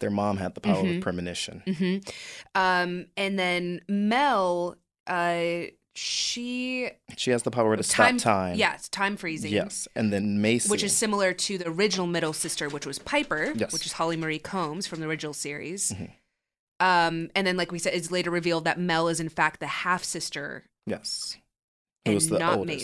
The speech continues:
Speaker 2: Macy.
Speaker 1: Yes.
Speaker 2: Yeah, and then we have Macy, who we haven't gotten into yet.
Speaker 1: Mm-hmm. Uh, Macy's power, she's the telepath, so she's able to move things with her mind.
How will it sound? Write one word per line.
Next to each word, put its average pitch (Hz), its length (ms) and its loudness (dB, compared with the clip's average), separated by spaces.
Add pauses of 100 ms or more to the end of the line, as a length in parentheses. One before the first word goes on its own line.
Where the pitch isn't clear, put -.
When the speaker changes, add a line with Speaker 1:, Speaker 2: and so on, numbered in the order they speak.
(120)
Speaker 2:
Macy. - 240 -12
Speaker 1:
Yes. 139 320 0
Speaker 2:
Yeah, 165 60 -4
and 180 80 -2
then 170 120 0
we 190 140 -4
have 165 420 -4
Macy, 254 440 0
who 156 120 -2
we 147 120 -2
haven't 147 180 -2
gotten 135 240 -4
into 143 240 -8
yet. 143 320 -6
Speaker 1:
Mm-hmm. - 100 -8 (180)
Uh, 107 280 8
Macy's 110 480 2
power, 98 420 4
she's 104 380 2
the 101 100 -2
telepath, 87 540 2
so 95 100 -4
she's 92 220 -2
able 92 160 0
to 95 60 0
move 98 240 2
things 92 340 -4
with 95 160 -4
her 98 100 -2
mind. 90 480 -2